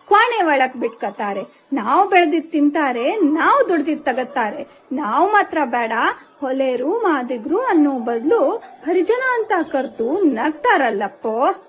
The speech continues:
ನಮ್ಮಲ್ ಮೀಟಿಂಗ್ ಮಾಡ್ತಾರೆ, ಕಾನೂನ್ ಮಾಡ್ತಾರೆ, ನಮ್ ಹೆಸ್ರೇಳಿ ಹಾರ ಹಾಕ್ತಾರೆ, ಹಾಕಿಸ್ಕೋತಾರೆ. ನಮ್ಮನ್ನ ಉದ್ಧಾರ ಮಾಡ್ತೀವಿ ಅಂತ ಪೇಪ್ರಲ್ಲಿ, ಮೈಕಲ್ಲಿ ಜೋರಾಗ್ ಕೂಗ್ತಾವ್ರಲ್ಲಪ್ಪೋ.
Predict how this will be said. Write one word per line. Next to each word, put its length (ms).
ನಮ್ಮಲ್ 640
ಮೀಟಿಂಗ್ 500
ಮಾಡ್ತಾರೆ, 680
ಕಾನೂನ್ 520
ಮಾಡ್ತಾರೆ, 600
ನಮ್ 440
ಹೆಸ್ರೇಳಿ 680
ಹಾರ 360
ಹಾಕ್ತಾರೆ, 640
ಹಾಕಿಸ್ಕೋತಾರೆ. 1300
ನಮ್ಮನ್ನ 420
ಉದ್ಧಾರ 560
ಮಾಡ್ತೀವಿ 640
ಅಂತ 280
ಪೇಪ್ರಲ್ಲಿ, 760
ಮೈಕಲ್ಲಿ 800
ಜೋರಾಗ್ 600
ಕೂಗ್ತಾವ್ರಲ್ಲಪ್ಪೋ. 1080